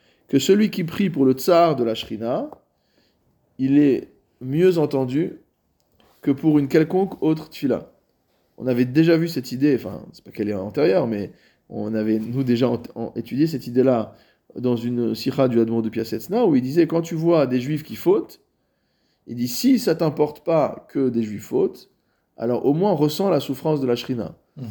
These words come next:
Speaker 1: Et pour la shrina, fais quelque chose. C'est-à-dire que le, le, la chose la plus fondamentale qui, qui existe, c'est cette compréhension que shrina, ou shrinta begaluta, que la shrina est en galoute, et que donc,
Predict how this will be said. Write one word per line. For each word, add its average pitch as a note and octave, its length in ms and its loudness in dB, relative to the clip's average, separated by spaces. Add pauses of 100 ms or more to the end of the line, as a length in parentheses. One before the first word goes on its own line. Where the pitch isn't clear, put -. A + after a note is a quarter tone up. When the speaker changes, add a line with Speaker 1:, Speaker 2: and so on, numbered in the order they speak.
(440)
Speaker 1:
Et A2+ 240 2
pour A3 360 0
la G3 100 4
shrina, E3+ 440 -2
fais G#3+ 160 -4
quelque D3 260 -2
chose. G#2 400 -6 (420)
C'est-à-dire D#3+ 340 -4
que E3 100 2
le, C3 360 4
le, A#2+ 420 -2 (440)
la - 120 -10
chose F3 220 2
la C#3 80 4
plus D#3+ 140 -4
fondamentale D3+ 680 2
qui, A2+ 340 -6
qui - 160 -10
existe, D3+ 600 -4 (340)
c'est - 280 4
cette D#3+ 400 -2
compréhension D#3+ 880 -2 (460)
que D#3+ 200 4
shrina, D#3+ 680 0 (400)
ou - 40 -20
shrinta F3+ 500 2
begaluta, B2+ 800 0
que - 100 -2
la C3 100 0
shrina C#3 420 -2
est G#2+ 100 -4
en A#2 80 -4
galoute, C#3 540 -2 (460)
et B2 80 -8
que A#2 100 -2
donc, G3 340 -2